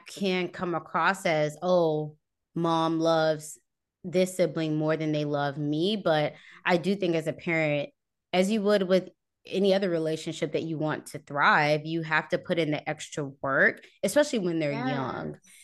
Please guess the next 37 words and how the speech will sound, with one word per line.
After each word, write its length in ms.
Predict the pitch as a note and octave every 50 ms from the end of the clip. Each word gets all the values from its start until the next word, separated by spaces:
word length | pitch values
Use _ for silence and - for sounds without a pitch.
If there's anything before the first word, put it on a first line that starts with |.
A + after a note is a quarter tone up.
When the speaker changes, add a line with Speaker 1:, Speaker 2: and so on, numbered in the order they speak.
| _ _ -
Speaker 1:
to, 420 | - G3 E3 D#3 D#3 B2 - -
to 320 | - - - - F#3+ F#3 F3
Speaker 2:
I 60 | B3+
don't 160 | E4 A4+ G#4
even 180 | D4+ B3+ B3 B3
think 140 | C#4 B3 A3+
especially 480 | G3+ - - - F#3+ F#3+ - G3+ F#3+ F3+
when 160 | F3 F3 F3
they, 220 | F3 E3+ F3 E3+ -
oh, 80 | - C4
no, 180 | C4 B3+ A#3+
maybe 320 | A3 A#3+ C4 C#4 - A3 F#3+
especially 400 | F#3+ - - G3+ G3+ - G#3 F#3+
when 160 | F3+ F3 F3
they're 140 | F3 F3 F3
Speaker 1:
Well, 260 | C4+ D#4+ G3+ - -
Speaker 2:
young, 80 | F3 E3+
but 240 | F3+ E3+ - - F3
also, 360 | F3+ F3+ - - D#3+ D#3 D#3+
yeah. 260 | E3 D#3 D#3+ D3+ D3+ E3+
Speaker 1:
when 220 | G#3+ A3+ C4+ C#4
you're 120 | C4+ C4 A#3
building 380 | G3 G3 A3 B3 A#3 A3+ G#3+ G3+
the 100 | F#3+ F#3
foundational 840 | F#3+ - G3 F3 E3 D#3+ D3+ D#3+ D#3 F3 - - F#3+ F3+ D#3+ D#3
relationship, 840 | D3 D3 D3 D3 D3 D3 C#3+ - C#3 C3+ C3 - - A#2+ C#2 - - _ _ _ _ -
Speaker 2:
Yeah. 140 | F#3 E3+ F3
Speaker 1:
meaning 520 | F3+ F3+ F3 E3+ D#3+ D#3 D3+ D3+ D#3 D3+ -
when 140 | E3+ E3 D#3
they're 120 | D3+ D3+
young 380 | D#3 E3 F#3+ F#3+ F#3 F#3 F#3 E3+
versus 360 | F3 E3+ E3+ D#3 - E3+ D#3 D3+
if 220 | D#3+ D#3 D#3 -
they're 260 | - E3 D3 C#3+ D3 - -
thirty 460 | G#3+ A#3 C4+ C4 G#3+ F#3 E3 D#3 -
and 160 | F3 E3 E3
they 300 | E3 E3+ E3+ E3+ E3 -